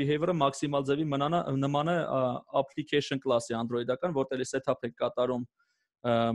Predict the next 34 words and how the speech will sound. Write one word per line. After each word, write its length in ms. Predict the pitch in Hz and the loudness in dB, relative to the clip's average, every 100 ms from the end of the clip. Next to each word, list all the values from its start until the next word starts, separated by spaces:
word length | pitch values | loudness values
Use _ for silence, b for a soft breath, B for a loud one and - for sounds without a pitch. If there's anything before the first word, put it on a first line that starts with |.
| 120 | 0
մեր 200 | 120 - - | -2 -4 2
թեման, 480 | 156 185 202 202 175 _ - - | 2 4 2 0 -2 _ -12 -2
դե 100 | 135 127 135 - 131 | 2 2 0 -4 -4
home 240 | 135 131 | -2 0
page-ն 320 | 160 185 180 | 0 0 0
ենք 140 | 190 185 | -4 -4
ընտրում, 280 | 185 180 185 | -4 -2 -2
թե 180 | 185 175 151 | 0 2 4
որ, 220 | 160 160 - | 0 0 -4
ը, 120 | 135 127 143 135 | 0 0 0 -2
widget-ի 320 | 139 147 147 | 0 -2 -4
սկսած 360 | - - 135 139 | -8 -2 -2 0
են 80 | 135 | -2
մեր 120 | 131 | 0
մոտ 160 | 135 131 | -2 -4
ցույց 160 | 135 - | -6 -2
տալու, 180 | 139 135 135 | -2 -2 -4
ը, 380 | _ _ - 131 | _ _ -4 -2
չէ, 140 | 190 | 0
կներեք, 240 | 190 185 139 | 0 0 0
մի 80 | 147 | -2
քիչ 80 | 180 | -4
սխալ 260 | - 165 135 | 0 2 4
ասեցի, 340 | 131 127 - 196 196 _ b b - 156 | 2 0 -2 -4 -4 _ b b -4 -4
application 580 | 151 156 156 160 - 147 | 0 -2 0 0 0 -2
class-ի 540 | 151 135 139 - 196 196 | 2 2 2 -2 -2 -2
manifest-ի, 800 | 131 139 147 147 - 151 - 156 | 0 2 2 0 0 0 0 -2
Android 300 | 139 147 147 | 0 0 0
manifest 480 | 135 135 - 135 - - | -2 -2 -4 -6 -6 2
file-ի, 480 | 127 120 127 160 202 - _ _ _ | 6 6 4 0 -2 -6 _ _ _
մեկ 180 | 139 139 185 | -2 0 2
էլ, 100 | 170 | 4
ը, 100 | 127 120 120 135 | 4 4 2 0
թեմա 320 | - 143 143 | 0 0 2